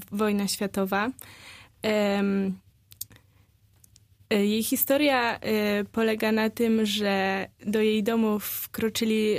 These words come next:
e, żołnierze i, e, chcieli po prostu, zabrali ją, e, razem z ojcem, wyprowadzili przed, e, las niedaleko jej domu, e, i, e, jej ojcu kazali wracać do domu,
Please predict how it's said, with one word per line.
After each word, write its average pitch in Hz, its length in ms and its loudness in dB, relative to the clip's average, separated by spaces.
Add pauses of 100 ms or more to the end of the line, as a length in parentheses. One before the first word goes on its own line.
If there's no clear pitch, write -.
e, 208 240 -2
żołnierze 214 880 0
i, 233 440 -2 (920)
e, 233 200 2
chcieli 254 340 2
po 247 120 0
prostu, 240 640 0 (160)
zabrali 254 480 2
ją, 220 280 2
e, 214 200 -2
razem 214 360 0
z - 60 -6
ojcem, 269 680 0 (420)
wyprowadzili 233 680 0
przed, 226 440 -2
e, 214 500 0
las 220 460 2
niedaleko 220 640 0
jej 208 220 0
domu, 254 460 2 (640)
e, 233 400 2 (520)
i, 294 520 4
e, 240 420 2 (220)
jej - 80 -2
ojcu 233 440 0
kazali 226 400 0
wracać 220 380 -4
do 220 140 0
domu, 285 500 4